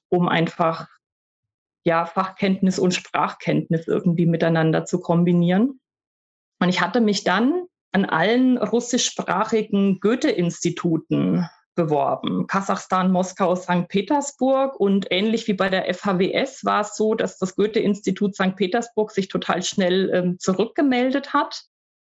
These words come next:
Und ich konnte dann bei denen in der Sprachabteilung ein sechsmonatiges Praktikum absolvieren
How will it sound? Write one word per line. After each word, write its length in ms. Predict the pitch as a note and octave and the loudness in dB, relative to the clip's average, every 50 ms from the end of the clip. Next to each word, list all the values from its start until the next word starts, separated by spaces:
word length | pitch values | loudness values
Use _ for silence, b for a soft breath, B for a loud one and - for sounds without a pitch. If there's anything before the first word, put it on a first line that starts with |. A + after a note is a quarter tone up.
| _ _ _ _ _ _ _ _ _ _ - | _ _ _ _ _ _ _ _ _ _ -2
Und 320 | - G#3 G#3+ A3 G#3+ G3+ | 0 0 0 0 0 -2
ich 140 | F#3+ G3 - | -4 -4 -2
konnte 280 | - G3+ F#3+ G#3+ G#3+ | 0 0 0 0 0
dann 200 | G#3 G#3+ G3 G3 | 0 2 2 0
bei 100 | F#3+ F#3+ | 0 0
denen 360 | F3+ F#3 F3+ G3 G#3+ A3 G#3+ G3 | -2 0 0 0 2 2 2 2
in 100 | G3+ F#3+ | 2 2
der 100 | F#3 F#3 | 0 0
Sprachabteilung 1200 | - - - - - - F3+ A3 - - - - - - - - A3 G3+ G#3 G#3+ G#3+ G#3+ G#3 G#3 | -2 -4 -6 -6 -2 -2 -2 -2 -2 -4 -4 -4 -6 -8 -4 -2 0 0 0 2 0 0 0 2
ein 80 | F#3 F#3+ | 0 0
sechsmonatiges 1000 | F#3 - F3+ F3+ - - - G3 F#3+ G3+ G3+ G3 F#3+ G3 G3 F#3 - - - _ | 0 0 -4 -4 -4 -2 0 2 2 2 2 2 0 0 -2 -4 -4 -4 -6 _
Praktikum 640 | - - - - _ - D#4+ D#4+ - D4 D4 C#4 | -8 -8 -8 -8 _ -4 -4 -4 0 0 0 2
absolvieren 960 | C4 B3 B3 - - - C#4 C4 B3 A3+ B3 C4 C#4+ C#4+ C#4+ C#4+ D#4 D4+ D#4 | 0 -2 -4 -4 -2 0 2 2 4 2 2 2 4 4 4 4 2 0 -2